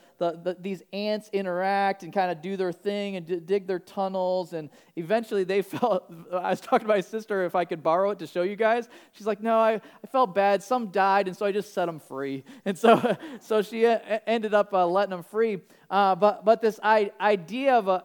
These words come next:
ant farm, you're like, "Man, when I look down at an ant and its creation, I mean, they're still pretty cool. I mean, they've got the legs, they've got the,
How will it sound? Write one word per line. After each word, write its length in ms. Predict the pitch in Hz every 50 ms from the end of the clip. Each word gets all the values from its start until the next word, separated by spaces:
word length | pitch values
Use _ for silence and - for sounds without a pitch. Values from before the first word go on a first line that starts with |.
| _ -
ant 300 | 220 240 254 247 220 202
farm, 400 | - - 165 156 151 151 151 160
you're 160 | 175 185 196
like, 220 | 190 185 180 180
"Man, 320 | 190 233 262 254 254 233 220 _ _ _ _ _ _ _ _ _
when 120 | - 285
I 40 | 349
look 400 | 349 302 262 269 262 262 269 170
down 640 | 165 208 208 208 202 185 165 156 156 165 175 185 - - _ _ -
at 80 | 196 190
an 120 | 180 180 165 - _ -
ant 400 | 220 226 208 175 156 156 170 - 202 185 - _ _ _ _ _ -
and 120 | 180 175
its 120 | 180 - -
creation, 540 | _ - - 208 185 180 196 202 196 -
I 80 | 220 214
mean, 140 | 226 254 320
they're 120 | 403 466
still 320 | 427 - - - 440 381 339
pretty 280 | - - 370 320 269
cool. 260 | 208 - - 403 381
I 80 | 311 254
mean, 140 | 220 226 233
they've 120 | 247 247
got 180 | 254 269 254 254
the 60 | 254
legs, 520 | 226 202 202 220 233 240 240 240 233 220
they've 100 | 240 233
got 180 | 220 226 233 226
the, 120 | 226 226